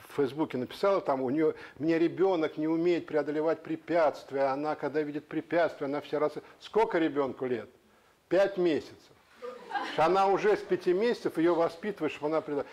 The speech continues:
Если мы долбали с пяти месяцев ребёнка и заставляли его, например, убира-, убираться, то в знак протеста он не будет это делать. Может быть, это поэтому происходит. Может, это происходит потому, что у него такой,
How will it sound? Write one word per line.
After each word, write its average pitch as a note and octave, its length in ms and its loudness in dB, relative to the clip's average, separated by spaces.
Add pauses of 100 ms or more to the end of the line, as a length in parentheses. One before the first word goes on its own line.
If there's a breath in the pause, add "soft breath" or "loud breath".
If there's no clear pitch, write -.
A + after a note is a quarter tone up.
(120 loud breath)
Если F#3 380 2
мы F#3+ 300 2
долбали D#3+ 640 4
с - 60 -6
пяти - 280 -6
месяцев D#3 400 -2
ребёнка C3 560 -6 (360 soft breath)
и A#2+ 80 -6
заставляли D#3 680 4
его, C#3 460 0 (320 loud breath)
например, D3+ 440 2
убира-, D3 320 2
убираться, D3 840 0
то D3 120 0
в A#2 60 -4
знак E3 280 0
протеста E3 480 0
он E3 100 -4
не D#3+ 60 -4
будет A2+ 260 -10
это G#2 100 -18
делать. G#2+ 200 -14
Может D#3+ 200 -2
быть, F#3 100 -2
это D#3+ 200 -4
поэтому A#2 340 -2
происходит. G#2 440 -20
Может, E3+ 240 0
это F3 100 -4
происходит F3 400 0
потому, D3+ 300 0
что - 140 -6
у - 40 -2
него D3 160 0
такой, D3+ 380 0